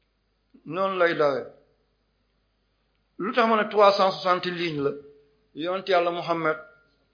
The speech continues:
dafa ne ci alko-, alko-, dafa nettal ci Alquran awalam yaraw ila tayri fawqahum safatin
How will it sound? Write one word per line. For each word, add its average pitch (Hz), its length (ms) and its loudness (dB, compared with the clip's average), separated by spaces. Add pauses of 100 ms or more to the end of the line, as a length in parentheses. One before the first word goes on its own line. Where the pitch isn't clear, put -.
(380)
dafa 160 320 0
ne 165 320 -6
ci - 100 -10
alko-, 160 580 -2
alko-, 175 340 -4
dafa 160 220 -10
nettal 180 360 -6
ci 202 100 -8
Alquran 165 540 -2 (2750)
awalam 165 440 -4
yaraw 170 320 2 (540)
ila 165 280 -2
tayri 165 300 0
fawqahum 165 380 -6
safatin 170 840 0